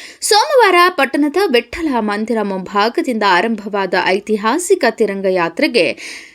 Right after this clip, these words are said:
ಕಾಸಗತೇಶ್ವರ ಮಠದ ಪರಮ ಪೂಜ್ಯ ಶ್ರೀ ಸಿದ್ಧಲಿಂಗ ದೇವರು ಹಾಗೂ ಕೆಸರಟ್ಟಿಯ ಶ್ರೀ ಸೋಮಲಿಂಗ ಮಹಾಸ್ವಾಮಿಗಳು ಚಾಲನೆ ನೀಡಿದರು.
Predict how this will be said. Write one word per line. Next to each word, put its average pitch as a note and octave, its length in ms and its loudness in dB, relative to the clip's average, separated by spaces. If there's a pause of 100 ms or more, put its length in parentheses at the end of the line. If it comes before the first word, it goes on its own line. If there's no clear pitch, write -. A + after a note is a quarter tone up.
(100)
ಕಾಸಗತೇಶ್ವರ G4 1040 2
ಮಠದ B3 460 0
ಪರಮ A3+ 400 0
ಪೂಜ್ಯ A3+ 400 -6
ಶ್ರೀ G3+ 260 0
ಸಿದ್ಧಲಿಂಗ A3+ 580 -4 (120)
ದೇವರು G3 320 -2
ಹಾಗೂ F#3 340 0 (500)
ಕೆಸರಟ್ಟಿಯ F4+ 720 2 (140)
ಶ್ರೀ A#3+ 280 -4
ಸೋಮಲಿಂಗ B3+ 680 0
ಮಹಾಸ್ವಾಮಿಗಳು F#3+ 840 -4
ಚಾಲನೆ A3 500 -8
ನೀಡಿದರು. F3+ 460 -2